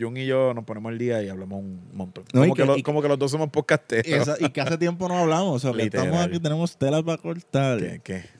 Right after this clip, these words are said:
Speaker 1: Chach. Anyway. Nada, tenemos ahora, eh, llegó el momento de la
Speaker 2: Lle-,
Speaker 1: verdad.
Speaker 2: llegó el momento de la verdad.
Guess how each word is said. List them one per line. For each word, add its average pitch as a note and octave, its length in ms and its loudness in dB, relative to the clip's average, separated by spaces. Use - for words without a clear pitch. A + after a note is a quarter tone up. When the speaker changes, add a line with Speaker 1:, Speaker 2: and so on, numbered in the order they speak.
Speaker 1:
Chach. - 480 -16
Anyway. B2+ 540 0
Nada, B3 200 8
tenemos G3+ 340 6
ahora, G3+ 640 6
eh, A2+ 500 0
llegó A#2+ 160 0
el D#3+ 60 4
momento E3+ 640 2
de C3 80 0
la C#3+ 80 2
Speaker 2:
Lle-, - 20 0
Speaker 1:
verdad. A#2+ 240 2
Speaker 2:
llegó G#2+ 200 -2
el G#2 40 -2
momento G#2+ 260 -2
de G#2+ 80 -4
la G#2+ 60 -6
verdad. G#2+ 260 -8